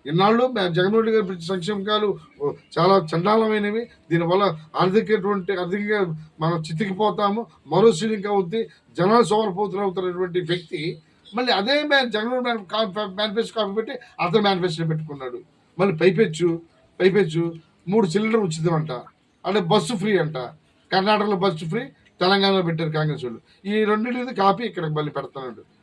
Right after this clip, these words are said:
బస్సు ఫ్రీ మీద. అంటే, అంటే జనాల్ని నువ్వు ఏం చేయకుండా ఉన్నావు? మ-, అదేవిధంగా ఇరవై లక్షల ఉద్యోగాలు ఇస్తామంటున్నాడు మళ్ళీ. ఇరవై లక్షల ఉద్యోగాలు నువ్వు ఎందుకు ఇవ్వలేకపోయా ఈ పద్నాలుగు ఏళ్ళలో? ఒకసారి లెక్కది,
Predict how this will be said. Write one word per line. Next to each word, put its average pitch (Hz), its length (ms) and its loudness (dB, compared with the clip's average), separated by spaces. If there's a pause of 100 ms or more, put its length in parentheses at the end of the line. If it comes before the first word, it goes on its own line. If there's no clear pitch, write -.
(240)
బస్సు 165 200 2
ఫ్రీ 165 160 2
మీద. 131 240 -4 (340)
అంటే, 226 260 0 (220)
అంటే 202 300 -6
జనాల్ని 226 760 0
నువ్వు 185 440 -2
ఏం 220 220 4
చేయకుండా 214 300 0
ఉన్నావు? 196 340 -2 (420)
మ-, 160 60 -2
అదేవిధంగా 208 500 0
ఇరవై 202 340 0
లక్షల 208 280 0
ఉద్యోగాలు 196 380 2
ఇస్తామంటున్నాడు 156 580 -2
మళ్ళీ. 113 220 -16 (380)
ఇరవై 214 200 4
లక్షల 214 340 2
ఉద్యోగాలు 240 400 0
నువ్వు 220 140 2
ఎందుకు 233 220 -2
ఇవ్వలేకపోయా 233 520 4
ఈ 214 120 -8
పద్నాలుగు 208 400 0
ఏళ్ళలో? 226 240 -2 (180)
ఒకసారి 220 260 2
లెక్కది, 220 380 -2